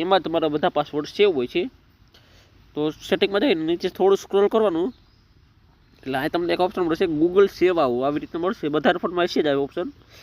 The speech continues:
તો Google સેવાઓ ઉપર ક્લિક કરવાનું છે, એટલે આવી રીતે આવી જશે. હવે અહીંયા જોઈ શકો છો અમુક સેવાઓ લખેલી છે. તો અહીંયા એક ઓપ્શન છે તમામ સેવાઓ, just એની ઉપર ક્લિક કરી દેવાનું છે.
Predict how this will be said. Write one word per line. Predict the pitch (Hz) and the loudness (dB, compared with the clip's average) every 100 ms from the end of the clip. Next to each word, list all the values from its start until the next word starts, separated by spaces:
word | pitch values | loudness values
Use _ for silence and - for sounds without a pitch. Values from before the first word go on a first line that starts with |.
| - - - - | -20 -20 -20 -10
તો | 131 | -4
Google | 147 170 190 | -2 2 2
સેવાઓ | 180 190 190 185 190 | 2 2 4 2 0
ઉપર | 185 185 | -4 -6
ક્લિક | 220 220 | -6 -2
કરવાનું | 180 143 135 | -2 -4 -8
છે, | 165 | -8
એટલે | 160 156 | -4 -2
આવી | 175 | 0
રીતે | 175 180 | 0 2
આવી | 208 | 2
જશે. | 147 190 294 294 _ _ _ _ - | 0 0 -2 -4 _ _ _ _ -10
હવે | 127 | -6
અહીંયા | 135 170 | -2 2
જોઈ | 196 | 2
શકો | 269 185 | 2 0
છો | 175 | 0
અમુક | 165 175 | -2 -2
સેવાઓ | 180 180 180 | 0 2 2
લખેલી | 196 - 185 | 2 2 0
છે. | 160 196 - _ - - - - - | 2 -2 -4 _ -20 -20 -20 -20 -16
તો | - | -10
અહીંયા | 147 180 | -4 -2
એક | 180 | 0
ઓપ્શન | 190 196 160 | -2 -2 -4
છે | 180 | -4
તમામ | - 170 190 190 | -2 0 0 0
સેવાઓ, | - 160 143 160 294 - _ _ _ _ _ _ _ _ | 2 2 4 0 -2 -14 _ _ _ _ _ _ _ _
just | 196 151 175 | -16 -8 -2
એની | 185 | 0
ઉપર | 180 | 0
ક્લિક | - 208 | -2 -2
કરી | 196 135 | -2 -4
દેવાનું | 131 | -6
છે. | 143 | -6